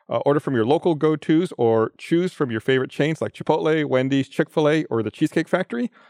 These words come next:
Uh, right now, our listeners can get five dollars off their first order of fifteen dollars or more when you download the DoorDash app, enter promo code rooster. That's five dollars off your first order when you download the DoorDash app from the App Store, enter promo code rooster.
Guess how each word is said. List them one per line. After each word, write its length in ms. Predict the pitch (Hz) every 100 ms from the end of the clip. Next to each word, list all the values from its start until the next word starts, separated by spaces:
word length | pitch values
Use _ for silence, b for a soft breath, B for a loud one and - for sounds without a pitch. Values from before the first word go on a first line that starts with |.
| b -
Uh, 140 | 120
right 160 | 143 170
now, 140 | 190
our 160 | 151 139
listeners 320 | 147 165 -
can 80 | 135
get 160 | 117
five 240 | - 123 120
dollars 260 | 113 117
off 220 | 139 147
their 100 | 117
first 260 | 110 165 - -
order 240 | 143 156
of 220 | - 104
fifteen 260 | - - 117
dollars 300 | 104 101 123
or 100 | 127
more 260 | 156 202 B B B
when 80 | 135
you 80 | 120
download 260 | 120 117
the 80 | 113
DoorDash 380 | 160 196 180 -
app, 200 | 190 180
enter 200 | 131 123 117
promo 280 | 123 117 113
code 260 | 127 110
rooster. 500 | 107 127 131 - - b b b
That's 160 | 123 -
five 240 | - 175
dollars 240 | 185 185 170
off 160 | 170
your 80 | 143
first 240 | - 147 -
order 260 | 123 120 131
when 180 | 123
you 100 | 110
download 380 | 101 135 160 175
the 80 | 139
DoorDash 440 | 127 135 135 127 -
app 220 | 123 - _
from 200 | 185 202
the 100 | 170
App 140 | 151
Store, 260 | - 160 156 b b -
enter 240 | 131 139
promo 320 | 131 135 131
code 220 | - 120 107
rooster. 460 | 117 120 - 98